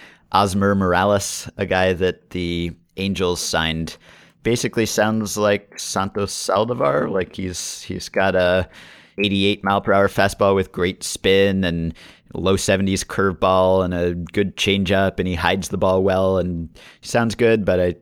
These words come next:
I think he's gonna be in the double A rotation, which he could make it to that rotation, but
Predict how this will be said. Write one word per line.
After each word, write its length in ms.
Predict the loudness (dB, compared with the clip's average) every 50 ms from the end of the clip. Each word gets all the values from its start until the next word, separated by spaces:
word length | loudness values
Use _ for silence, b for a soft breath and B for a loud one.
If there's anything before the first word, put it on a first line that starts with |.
| -8 -8
I 80 | -6
think 200 | -4 -4 -6 -6
he's 140 | -6 -8 -6 -4
gonna 160 | -4 -4 -2
be 140 | -2 -4 -4
in 120 | -2 -4
the 60 | -4
double 320 | -2 -2 -2 0 0 0 0
A 120 | 0 0
rotation, 640 | 0 0 -2 -2 -2 -2 -2 -2 -4 -4 -4 -4 -4
which 320 | -6 -6 -8 -8 -12 -12 B B B B B B
he 100 | -6 -2
could 160 | 0 0 2
make 220 | 2 2 2 4 4
it 360 | 4 4 2 -2 _ _ -4
to 80 | -2 2
that 180 | 2 2 2 2
rotation, 560 | 0 0 2 0 0 0 0 -2 -4 -4 -6 -8 -6 -2
but 300 | 0 0 0 0 -2